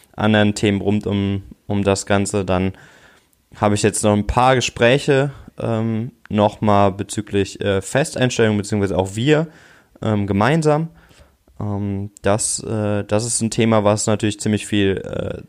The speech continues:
Zeit, äh, kostet einfach, aber was,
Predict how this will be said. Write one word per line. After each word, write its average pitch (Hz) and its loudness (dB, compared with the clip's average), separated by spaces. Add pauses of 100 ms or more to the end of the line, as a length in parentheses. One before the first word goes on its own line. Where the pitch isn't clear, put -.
Zeit, 113 0
äh, 113 -4 (500)
kostet - 0
einfach, 139 0
aber 101 2
was, - 0